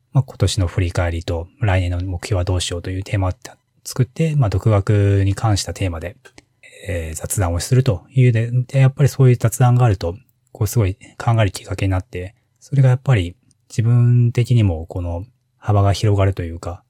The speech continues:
その、そういう対話でより、こう、視野が広がったりとか、新しいものに気づくきっかけとか、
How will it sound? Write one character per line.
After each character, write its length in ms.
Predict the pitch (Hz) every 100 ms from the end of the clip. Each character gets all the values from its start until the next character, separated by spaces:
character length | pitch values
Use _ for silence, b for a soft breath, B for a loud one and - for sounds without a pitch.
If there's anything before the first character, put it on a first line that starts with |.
| _
そ 200 | _ -
の、 140 | 120 113
そ 240 | - 131
う 40 | 127
い 40 |
う 20 |
対 220 | 131 131
話 140 | 123 117
で 220 | 107 113
よ 140 | 110
り、 300 | 104 101 107 _ _ _
こ 480 | - 98 90 87 87
う、 40 |
視 180 | 95 -
野 80 | 110
が 80 | 90
広 240 | - 92
が 80 | 90
っ 60 | -
た 100 | 92
り 60 |
と 80 | 95
か、 80 | 95
新 160 | 90 104
し 80 | -
い 40 |
も 80 | 101
の 100 | 85
に 60 | 90
気 140 | -
づ 100 | 98
く 60 | -
き 120 | -
っ 40 |
か 120 | - 95
け 100 | 90
と 100 | 98
か、 200 | 95